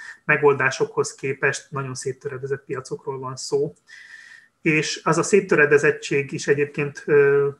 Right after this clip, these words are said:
egy komoly követelményt támasztana a legal tech szolgáltatóval kapcsolatosan, legal tech szolgáltatókkal szemben.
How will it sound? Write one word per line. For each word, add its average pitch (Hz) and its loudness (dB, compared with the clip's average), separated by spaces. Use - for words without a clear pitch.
egy 147 4
komoly 165 4
követelményt 135 0
támasztana 120 -2
a 135 4
legal 143 2
tech 131 -2
szolgáltatóval 135 0
kapcsolatosan, 139 -2
legal 139 -2
tech 139 -8
szolgáltatókkal 139 -2
szemben. 135 -2